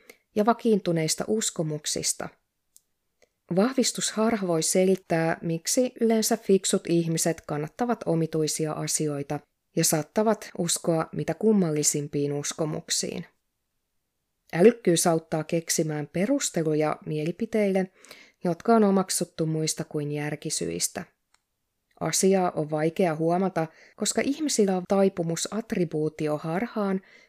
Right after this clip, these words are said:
missä omat mielipiteet koetaan rationaalisina eikä tunnepohjaisina. Vahvistusharha selittää, miksi ihmiset tekevät erilaisia johtopäätöksiä samoista asioista, tai miksi uskomukset säilyvät,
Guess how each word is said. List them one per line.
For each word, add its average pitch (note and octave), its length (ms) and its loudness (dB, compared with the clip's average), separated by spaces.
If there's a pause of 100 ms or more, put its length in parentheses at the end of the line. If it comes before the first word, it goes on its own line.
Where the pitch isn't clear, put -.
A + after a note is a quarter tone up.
missä F3 500 0
omat F3 300 -2
mielipiteet A#3 580 0
koetaan F3+ 440 -4
rationaalisina D3+ 1040 -2 (100)
eikä C#3+ 260 -6
tunnepohjaisina. E3 1080 -4 (1080)
Vahvistusharha E3+ 1000 -2
selittää, E3+ 760 -2 (540)
miksi D#3 600 0
ihmiset F#3 460 0
tekevät D#3+ 400 -2
erilaisia E3+ 560 2
johtopäätöksiä F#3 920 -2
samoista D#3+ 520 -2
asioista, F#3+ 720 -4 (640)
tai G#3+ 140 4
miksi A3+ 360 2
uskomukset E3+ 760 -2
säilyvät, D#3 720 0